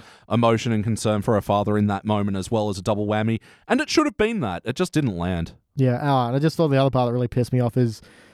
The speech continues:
Speaker 2: so Krusty's like, has this dream, and then his dad's like, you know, "B-, help other people." He wakes up and goes, "I'm gonna help other people."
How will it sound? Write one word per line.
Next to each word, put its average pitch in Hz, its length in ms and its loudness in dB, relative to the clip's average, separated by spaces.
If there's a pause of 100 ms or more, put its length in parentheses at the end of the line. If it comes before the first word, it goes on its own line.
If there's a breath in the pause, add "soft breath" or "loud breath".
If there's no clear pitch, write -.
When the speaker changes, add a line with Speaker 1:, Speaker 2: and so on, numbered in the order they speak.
(100 soft breath)
Speaker 2:
so 160 220 2
Krusty's 170 340 0
like, 151 300 0
has 160 220 2
this 160 180 4
dream, 139 440 4
and 123 160 0
then 123 280 0
his 117 160 0
dad's 123 300 2
like, 123 220 0
you 131 60 0
know, 127 160 4
"B-, 139 240 -2
help 190 260 2
other 196 200 2
people." 185 240 2
He 131 40 4
wakes 139 160 0
up 151 60 -4
and 151 80 2
goes, 143 80 4 (160 soft breath)
"I'm 269 140 2
gonna 151 160 0
help 143 200 2
other 226 200 2
people." 208 360 0